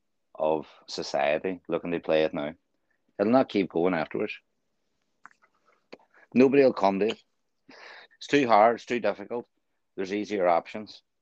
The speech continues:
You can tr-, try everything in the world. Start, people start wee leagues in school, things like that. And it, it might well, you know, say league after school, some teacher,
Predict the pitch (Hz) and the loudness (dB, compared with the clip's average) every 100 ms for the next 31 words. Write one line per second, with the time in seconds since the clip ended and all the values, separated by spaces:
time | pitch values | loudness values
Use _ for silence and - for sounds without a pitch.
0 | _ _ _ _ _ _ _ _ _ _ | _ _ _ _ _ _ _ _ _ _
1 | _ _ 107 95 104 95 98 - - 120 | _ _ -6 -2 -4 -4 -6 -6 0 0
2 | 123 120 110 113 123 120 117 107 110 113 | 2 2 2 0 -4 -6 -2 2 2 0
3 | - - 87 85 113 110 - 107 107 - | -8 -6 -6 -4 -6 -6 -4 -2 -2 0
4 | 107 107 101 104 110 107 113 117 - - | -2 -2 0 0 -2 -6 -6 -4 -6 -6
5 | - 101 113 113 _ _ _ _ _ _ | 2 4 4 0 _ _ _ _ _ _
6 | _ _ _ _ 107 110 98 95 98 101 | _ _ _ _ 0 0 0 2 2 2
7 | - _ _ - 107 110 - 104 117 123 | 0 _ _ -2 0 0 0 -2 2 2
8 | - 107 113 127 120 - - _ 123 135 | 2 4 4 4 0 -10 -20 _ -8 -4
9 | 123 98 - _ _ _ _ _ - 139 | -4 -4 -10 _ _ _ _ _ -6 -4
10 | - _ _ _ _ _ _ _ _ _ | -4 _ _ _ _ _ _ _ _ _
11 | _ - 95 87 87 87 92 - 85 87 | _ -12 -10 -6 -4 -4 -6 -12 -6 -6
12 | - 87 - 85 87 101 92 - - 95 | -4 -8 -4 -2 -2 -4 -6 -6 -6 -6